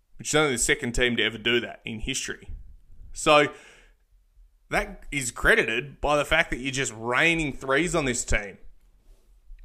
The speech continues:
And when they, when they fall, we're, we're a completely different team. But it also, uh, comes down to the type of three-point shot that you're taking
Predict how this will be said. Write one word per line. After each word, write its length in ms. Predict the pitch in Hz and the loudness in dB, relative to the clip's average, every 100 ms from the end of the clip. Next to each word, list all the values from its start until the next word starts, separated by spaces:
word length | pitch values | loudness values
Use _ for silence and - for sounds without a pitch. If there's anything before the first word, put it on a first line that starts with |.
| - - | -20 -4
And 320 | 123 120 120 | 2 2 2
when 140 | 123 123 | 0 0
they, 160 | 113 | -2
when 180 | 120 143 | -4 -2
they 120 | 151 | -2
fall, 460 | 147 208 240 185 190 | 2 4 6 4 2
we're, 240 | 170 180 - | -2 -4 -2
we're 180 | 160 160 | -2 -2
a 40 | |
completely 340 | 143 165 156 | -2 0 2
different 280 | 143 135 120 | 0 -2 2
team. 300 | - 139 110 | 4 4 2
But 200 | 117 - - - | -6 -6 -14 -6
it 140 | 131 156 | 2 10
also, 600 | 196 196 165 143 135 127 - _ 120 - _ | 10 10 6 6 4 2 -4 _ -20 -20 _
uh, 340 | 123 127 123 120 | -2 0 0 -2
comes 280 | - 151 123 | -2 -4 0
down 180 | 139 131 | 0 0
to 80 | |
the 100 | 127 | -2
type 360 | 113 147 202 247 | 0 6 6 6
of 160 | 160 - | 0 -4
three-point 540 | 143 127 - 123 117 | -2 0 0 -4 -4
shot 280 | - 113 - | 0 0 0
that 60 | |
you're 160 | 110 95 | -8 -8
taking 500 | - 104 104 110 131 | -4 -4 -4 -8 -10